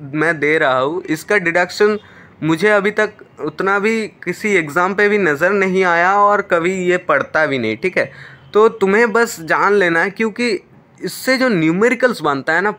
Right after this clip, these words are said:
बहुत सारा न्यूमेरिकल्स बनता है, इसीलिए मैंने तुम लोगों को ये सारी चीज़ें बताता हूँ। वहाँ पे दे देगा कि इलास्टिसिटी इतना है, डेंसिटी इतना है, बताओ उसका वेलोसिटी कितना होगा। ऐसे क्वेश्चन आता है, क्वेश्चन अलग तरीके से आता है,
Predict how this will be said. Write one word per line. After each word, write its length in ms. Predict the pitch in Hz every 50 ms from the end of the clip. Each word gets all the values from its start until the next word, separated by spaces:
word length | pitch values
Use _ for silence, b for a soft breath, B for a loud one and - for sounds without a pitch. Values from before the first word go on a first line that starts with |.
| _ -
बहुत 360 | 147 139 135 147 185 196 196 -
सारा 220 | 196 170 180 175
न्यूमेरिकल्स 600 | 139 123 120 117 127 123 123 - - 117 110 -
बनता 300 | 110 113 110 104 - -
है, 120 | - - - B B B B B B B B
इसीलिए 340 | 139 139 - 208 220 233 233
मैंने 280 | 226 214 202 202 214 214
तुम 200 | 208 208 202 202
लोगों 180 | 202 208 208 208
को 100 | 214 214
ये 200 | 196 185 180 180
सारी 260 | - 202 185 185 190
चीज़ें 300 | 160 175 170 156 160 160
बताता 380 | 143 127 - 127 110 110 - 120
हूँ। 360 | 123 120 - _ - - - -
वहाँ 200 | 196 214 226 247
पे 100 | 240 262
दे 260 | 233 202 233 247 254 247
देगा 220 | 202 180 165 165
कि 180 | 165 - 233 233
इलास्टिसिटी 720 | 220 208 208 202 208 - 214 175 208 214 208 214 220 214
इतना 380 | 175 160 160 - 180 202 220 233
है, 180 | 233 233 190
डेंसिटी 480 | 151 147 143 147 151 180 190 180 196 196
इतना 220 | 190 190 196 208
है, 80 | 220 214
बताओ 380 | 180 175 170 - 180 190 208 208
उसका 280 | - - - - 180 165
वेलोसिटी 480 | 160 160 165 170 160 - 175 160 175
कितना 320 | 165 - 165 160 - 175 170
होगा। 260 | 170 165 165 165 202 _ B B B B B B B B B -
ऐसे 240 | 180 196 196 240
क्वेश्चन 400 | 226 220 226 208 - - 202 175
आता 280 | 156 135 123 - - 120
है, 120 | 113 110
क्वेश्चन 420 | 120 - 165 165 165 - 220 214 214
अलग 400 | - - 180 185 196 214 208 - -
तरीके 320 | 208 202 208 185 214 208
से 120 | 208 220
आता 300 | 208 175 143 - - 117
है, 160 | 104 90 -